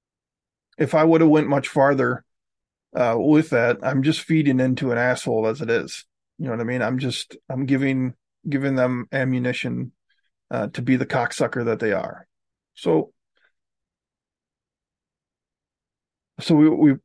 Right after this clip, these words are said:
in any war, you pick your battles, right? So we gotta pick our battles.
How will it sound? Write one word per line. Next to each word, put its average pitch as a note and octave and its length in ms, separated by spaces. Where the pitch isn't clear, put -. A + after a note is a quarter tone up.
in D#3 220
any F#3 300
war, D#3+ 400
you D3+ 160
pick - 240
your D3 100
battles, B2+ 360
right? B2+ 360
So B2+ 200
we B2 120
gotta C3 180
pick C#3 220
our B2+ 120
battles. A#2 560